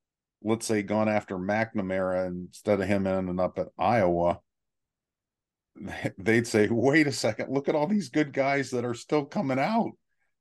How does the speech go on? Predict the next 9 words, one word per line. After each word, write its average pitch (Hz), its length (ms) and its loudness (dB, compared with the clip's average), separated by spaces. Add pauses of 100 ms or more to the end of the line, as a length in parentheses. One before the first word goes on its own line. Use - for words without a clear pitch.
(180)
Um, 98 480 2 (420)
so 117 560 2
there's 117 200 2
only 156 320 2
three 139 360 -6
schools 135 580 -2
as 113 200 6
of 92 160 -2
yesterday, 95 800 -2